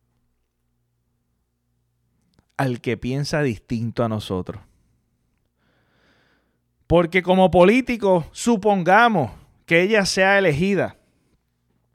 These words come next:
Supongamos, porque queremos distintas caras, pero votamos por los mismos mediocres y, y corruptos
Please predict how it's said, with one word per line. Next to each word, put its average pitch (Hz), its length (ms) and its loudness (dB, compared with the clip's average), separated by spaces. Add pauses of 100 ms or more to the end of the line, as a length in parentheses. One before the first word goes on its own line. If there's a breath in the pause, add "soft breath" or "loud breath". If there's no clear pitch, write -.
(140)
Supongamos, 175 1040 0 (460 soft breath)
porque 160 400 0
queremos 202 540 4
distintas 226 680 0
caras, 226 500 0 (140)
pero 143 220 0
votamos 143 400 0
por 190 160 2
los 170 120 4
mismos 190 320 0
mediocres 165 600 -2
y, 135 240 -4 (360 soft breath)
y 160 120 -2
corruptos 143 760 -2